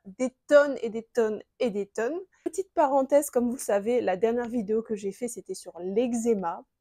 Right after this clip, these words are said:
et vous voyez que ça va mais tellement, tellement mieux. Donc si vous avez quelqu'un dans votre famille ou une connaissance qui fait de l'eczéma, vraiment conseillez ma vidéo parce que ça peut peut-être aider cette personne qui a de l'eczéma.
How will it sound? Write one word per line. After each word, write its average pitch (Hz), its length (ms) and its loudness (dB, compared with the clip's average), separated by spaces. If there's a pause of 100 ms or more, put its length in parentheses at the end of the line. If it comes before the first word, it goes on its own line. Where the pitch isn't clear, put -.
(280)
et 220 220 8
vous 190 180 -6
voyez 190 380 -2
que 190 100 -2
ça 180 220 -8
va 180 180 -10
mais 170 160 -12 (260)
tellement, 254 420 2 (120)
tellement 226 340 0
mieux. 214 380 -2 (380)
Donc 196 160 -10
si - 160 -6
vous 226 200 -2
avez 233 280 0
quelqu'un 240 580 -4 (160)
dans 226 140 0
votre 247 200 4
famille 240 560 0
ou 202 540 -8 (140)
une 208 140 -4
connaissance 254 580 -2
qui - 140 -20
fait - 160 -10
de 196 100 -4
l'eczéma, 214 580 -2
vraiment 214 380 -6 (120)
conseillez 240 800 -4 (380)
ma 214 220 -4
vidéo 208 360 0
parce 220 180 0
que - 100 -16
ça 196 140 -10
peut 233 120 -4
peut-être - 640 -8 (220)
aider 220 460 0
cette - 220 -6
personne 220 420 -8
qui 226 120 -10
a 214 100 -2
de 202 120 -8
l'eczéma. 190 460 -6